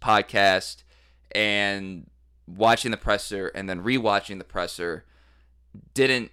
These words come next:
make me deviate from this point. This is a guy who didn't have to come here,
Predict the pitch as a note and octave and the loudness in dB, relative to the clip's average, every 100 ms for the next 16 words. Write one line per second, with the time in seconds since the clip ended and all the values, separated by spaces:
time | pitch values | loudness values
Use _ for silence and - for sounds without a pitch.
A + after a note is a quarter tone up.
0 | - - A2 A#2 - G#2+ G#2+ G#2 F2+ A#2 | -16 -8 0 0 0 -4 -2 -2 -2 -2
1 | G#2+ G2+ E2+ G2+ G2 F#2 - G2+ F#2+ F#2 | 2 0 0 -6 -8 -10 -10 -8 -6 -6
2 | - _ _ _ _ _ _ _ _ _ | -10 _ _ _ _ _ _ _ _ _
3 | _ - A2+ B2+ C3+ B2+ B2 A#2+ A2+ A2 | _ -14 -6 -4 -4 -4 0 4 6 4
4 | G2+ F2+ A#2+ B2+ B2 A#2+ G#2+ G#2 F#2+ F#2+ | 0 -2 -2 2 2 2 -2 -2 -2 -2
5 | F#2 F2+ G2+ | -4 -4 -6